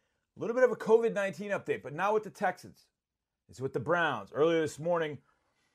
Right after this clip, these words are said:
there were a number of statements put out, actually one statement put out from the Cleveland Browns saying that they were gonna shut the building down today because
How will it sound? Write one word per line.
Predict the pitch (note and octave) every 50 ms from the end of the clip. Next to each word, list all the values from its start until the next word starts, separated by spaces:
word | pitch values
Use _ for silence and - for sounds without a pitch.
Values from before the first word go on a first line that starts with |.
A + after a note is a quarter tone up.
| _ _ -
there | B2+ D3+ D#3+ D#3+ D#3+
were | D#3 D3+ D3+ D#3 D3+ D3+ D#3 D3+ D3 D3 C#3+ D3 D3 C#3+
a |
number | C#3 D3 E3+ E3 E3+ F3
of | D#3
statements | - - E3+ D#3 D3+ D3 D#3+ D#3 C#3+
put | - - - D3+ C#3+
out, | C3 B2 C#3 D3+ D#3 - - _ _ _ _ _ _ _ _ -
actually | B2 B2+ - A2 G#2
one | G#2 G2 B2 C3 A#2+ G#2+
statement | - - A2+ A2 G2+ - G2+ F#2+
put | - - A2 G2+
out | G#2 G2 G#2 G#2+ - -
from | - B2 A#2 A#2
the | A2+
Cleveland | - C#3+ C#3+ C3+ A#2 A2+
Browns | G#2 C3 C#3+ C3+ B2 A#2 -
saying | - B2+ A#2 A2+
that | A2 G2+ -
they | - A#2+ B2+
were | C3+ C3
gonna | A2 B2+ B2 A2+
shut | - - C#3+ C3+
the | - C#3
building | C3+ C3+ B2+ B2+ C3 A#2+
down | B2+ B2+ C3 C3
today | - D3+ B2+ G#2 D3 C#3+ B2+ B2+ B2
because | B2+ B2+ A#2+ - C#3 B2+ B2+ B2+ B2 A#2 -